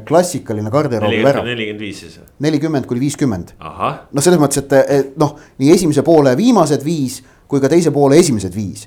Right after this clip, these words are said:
Speaker 1: Sest garderoobi värav võib olla mõlemat pidi. Sa kas, äh,
Speaker 2: Jääd garderoobi või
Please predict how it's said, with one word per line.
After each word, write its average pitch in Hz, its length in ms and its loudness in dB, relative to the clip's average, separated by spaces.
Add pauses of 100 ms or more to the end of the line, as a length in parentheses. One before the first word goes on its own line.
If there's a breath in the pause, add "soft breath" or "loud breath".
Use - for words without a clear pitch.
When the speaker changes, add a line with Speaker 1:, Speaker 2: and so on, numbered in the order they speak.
(140)
Speaker 1:
Sest - 160 -16
garderoobi 147 480 2
värav 160 240 2
võib 117 160 0
olla 135 160 4
mõlemat 135 320 2
pidi. 110 300 -4 (260 loud breath)
Sa 127 240 -4
kas, 123 300 0 (100)
äh, 117 460 2 (100)
Speaker 2:
Jääd 117 240 -4
garderoobi 98 560 -2
või 95 220 -4